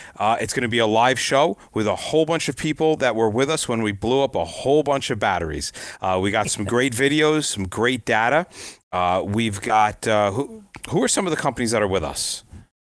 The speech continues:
Speaker 2: Telops, they're a, uh, very high-end thermal imaging camera. We got Red Wave, F T I R, and, uh, F T I R, and FLIR brought some drones and, uh, all types of jazz, Blackline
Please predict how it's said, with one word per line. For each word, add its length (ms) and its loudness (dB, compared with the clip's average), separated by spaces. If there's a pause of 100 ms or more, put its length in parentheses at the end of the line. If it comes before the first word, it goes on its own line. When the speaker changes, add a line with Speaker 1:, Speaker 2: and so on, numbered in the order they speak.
(240)
Speaker 2:
Telops, 640 0
they're 360 2
a, 260 2
uh, 600 0
very 320 0
high-end 680 -2
thermal 360 -2
imaging 280 -2
camera. 360 -4
We 140 -2
got 260 -2
Red 220 0
Wave, 500 -2
F 140 -6
T 140 -4
I 140 -2
R, 280 2
and, 420 -4
uh, 300 -4
F 160 -4
T 100 -4
I 100 0
R, 220 -2 (380)
and 400 -4 (320)
FLIR 500 0 (200)
brought 180 0
some 500 0 (160)
drones 600 0
and, 200 -6
uh, 120 -12 (160)
all 240 4
types 380 -4
of 40 -14
jazz, 400 -2 (340)
Blackline 680 0